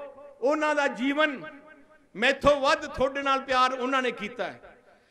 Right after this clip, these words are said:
ਮੈਨੂੰ ਲੱਗਦਾ ਤੁਹਾਡੇ ਹਰ ਘਰ 'ਚ ਗਏ ਹੋਣੇ ਆ ਬਾਦਲ ਸਾਹਿਬ, ਹਰ ਘਰ 'ਚ ਗਏ ਹੋਣੇ ਆ, ਤੁਹਾਡੇ ਹਰ ਬਜ਼ੁਰਗ ਦੇ, ਅ, ਦੁੱਖ ਸੁੱਖ 'ਚ ਆਏ ਹੋਣੇ ਆ, ਤੁਹਾਡੇ ਵਿਆਹਾਂ 'ਚ ਆਏ ਆ। As a leader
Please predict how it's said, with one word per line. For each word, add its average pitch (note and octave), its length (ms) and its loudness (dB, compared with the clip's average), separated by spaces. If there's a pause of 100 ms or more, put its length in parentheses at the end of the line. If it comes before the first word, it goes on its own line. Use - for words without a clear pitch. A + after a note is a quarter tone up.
(140)
ਮੈਨੂੰ C4+ 200 4
ਲੱਗਦਾ C#4 280 4
ਤੁਹਾਡੇ D4 360 2
ਹਰ F#4 240 6
ਘਰ F#4+ 280 2
'ਚ - 120 -8
ਗਏ D4 260 6
ਹੋਣੇ B3+ 300 0
ਆ B3 60 0
ਬਾਦਲ A3 360 -4
ਸਾਹਿਬ, G3+ 240 -6 (120)
ਹਰ B3 340 -2
ਘਰ F#3 300 -6
'ਚ - 140 -14
ਗਏ G3 220 -8
ਹੋਣੇ D3 320 -14
ਆ, B2 40 -18 (880)
ਤੁਹਾਡੇ D4 360 8
ਹਰ D#4+ 220 6
ਬਜ਼ੁਰਗ D#4+ 380 0
ਦੇ, E4 180 4
ਅ, - 1300 -2
ਦੁੱਖ D4+ 280 2
ਸੁੱਖ D#4 200 0
'ਚ E4 100 -4
ਆਏ D4+ 240 6
ਹੋਣੇ D#4 280 2
ਆ, D4+ 100 2
ਤੁਹਾਡੇ D4 300 4
ਵਿਆਹਾਂ F4 440 4
'ਚ - 100 -4
ਆਏ C4 260 0
ਆ। E3 100 -10 (1160)
As C4+ 80 0
a C#4 200 -2
leader A#3+ 420 -4